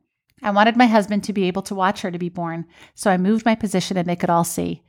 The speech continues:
The midwife checked for the cord around her neck, which was there, as you know, no big deal.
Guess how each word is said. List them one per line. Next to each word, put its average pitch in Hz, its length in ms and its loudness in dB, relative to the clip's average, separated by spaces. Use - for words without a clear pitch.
The 208 100 2
midwife 208 360 4
checked 202 300 0
for 214 120 -2
the 202 100 -2
cord 233 280 0
around 180 260 0
her 180 100 -6
neck, 165 320 -4
which - 220 -10
was 185 180 0
there, 185 520 2
as 190 200 2
you 233 80 6
know, 185 320 2
no 175 100 2
big 202 200 -2
deal. 175 360 -6